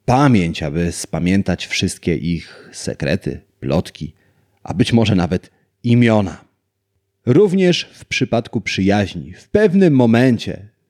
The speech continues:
więcej wcale nie oznacza lepiej. Jeżeli się rozejrzysz, to w swoim życiu, w swojej pracy, w swoim biznesie zauważysz więcej sytuacji, w których pojawia się krzywa malejących wyników.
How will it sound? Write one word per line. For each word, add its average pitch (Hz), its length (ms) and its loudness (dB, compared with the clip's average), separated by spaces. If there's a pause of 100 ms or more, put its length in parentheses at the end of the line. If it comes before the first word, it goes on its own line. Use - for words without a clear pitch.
więcej 110 580 0
wcale 95 500 -8
nie 85 140 -8
oznacza 85 500 -12 (200)
lepiej. 85 600 -8 (960)
Jeżeli 220 280 2
się 311 140 0
rozejrzysz, 113 760 0
to 104 300 0
w - 100 -10
swoim 98 460 -2
życiu, 104 400 -2
w - 100 -16
swojej 62 380 -12
pracy, 98 360 -6
w - 60 -18
swoim 92 400 -4
biznesie 104 600 -2 (140)
zauważysz 185 760 2 (160)
więcej 139 840 2
sytuacji, 110 720 -4
w - 60 -14
których 117 300 -6
pojawia 110 440 -2
się 110 180 -4
krzywa 123 440 -2
malejących 101 720 -4
wyników. 110 600 2